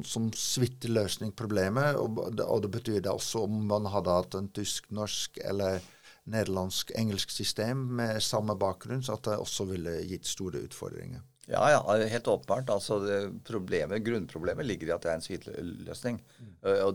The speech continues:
Speaker 2: det ville en norsk og andre også hatt, men da har man antageligvis innført dette på en helt annen måte.
Speaker 1: Mm.
Speaker 2: Så kan man også da sti-, stille spørsmålet, er det en svi-, suiteløsning som man egentlig skal ha? Men det er en annen sak. Det, det er en beslutning man har tatt i sin tid.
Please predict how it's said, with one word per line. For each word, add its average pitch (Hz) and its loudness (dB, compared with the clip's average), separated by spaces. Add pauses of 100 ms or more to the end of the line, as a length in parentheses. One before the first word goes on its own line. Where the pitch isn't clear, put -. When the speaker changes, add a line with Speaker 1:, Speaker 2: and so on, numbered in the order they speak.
Speaker 2:
det 90 4
ville 123 6
en 101 0 (120)
norsk - -4
og 87 4
andre 78 2
også 80 0 (540)
hatt, 120 -4
men 98 0
da 90 4
har 101 0 (100)
man 120 -4 (320)
antageligvis 92 -4
innført 85 -8
dette - -12
på 92 -6
en 95 -6
helt 87 -6
annen 92 0
måte. 98 -2
Speaker 1:
Mm. - -18 (280)
Speaker 2:
Så 127 -2
kan 127 6
man 127 8
også 110 2
da 104 8
sti-, 101 0
stille 85 -6
spørsmålet, 85 -2
er 82 2
det 85 -6
en - -8
svi-, - -6 (100)
suiteløsning 78 -6
som 80 -8
man 73 -4
egentlig 67 -10
skal - -4
ha? 139 0 (380)
Men - -8
det 113 6
er 101 0
en 87 -4
annen 71 0
sak. - -6
Det, 90 -2
det - 0
er 107 4
en 92 -4
beslutning - -10
man 76 -8
har 78 -6
tatt 69 -6
i - -10
sin 64 -10
tid. - -16